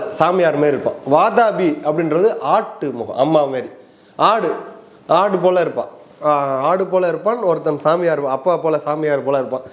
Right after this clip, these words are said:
ரெண்டு பேரும் வந்தார்கள், குழந்தை பிறந்தது. அவங்க தான் சூரனுடைய ஹிஸ்டரியில பிறந்தவனே பெரிய ஆளாயிடுவாங்களே. வந்தாங்க, "ஏங்க, நம்ம பிள்ளைங்களுக்கு நல்ல உபதேசம் சொல்லுங்க." அங்க, இங்க காசிபருக்கு நடந்த மாதிரியே இங்க இவருக்கு கூப்பிட்டு சொல்றாரு,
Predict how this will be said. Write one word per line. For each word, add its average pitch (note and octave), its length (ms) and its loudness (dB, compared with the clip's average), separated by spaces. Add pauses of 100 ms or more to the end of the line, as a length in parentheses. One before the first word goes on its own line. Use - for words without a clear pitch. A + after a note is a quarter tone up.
(240)
ரெண்டு F#3 240 4
பேரும் D#3+ 720 0 (440)
வந்தார்கள், F3+ 540 2
குழந்தை F3 340 0
பிறந்தது. E3 400 0
அவங்க A#3 300 2
தான் A3 120 0
சூரனுடைய F3 680 0
ஹிஸ்டரியில E3+ 260 0
பிறந்தவனே F#3 480 -2
பெரிய F3+ 280 0
ஆளாயிடுவாங்களே. B2+ 520 -2 (360)
வந்தாங்க, F3+ 640 2
"ஏங்க, E3+ 160 0
நம்ம C#3+ 260 -4
பிள்ளைங்களுக்கு C#3+ 760 0
நல்ல C#3+ 300 2
உபதேசம் C3+ 400 -2
சொல்லுங்க." A2+ 300 -4 (180)
அங்க, D#3+ 400 2
இங்க C#3 200 -6
காசிபருக்கு D#3+ 560 -4
நடந்த D3 320 -2
மாதிரியே D#3 300 0 (460)
இங்க F#3 220 2 (640)
இவருக்கு E3 320 2
கூப்பிட்டு D#3 340 -4
சொல்றாரு, A#2+ 240 0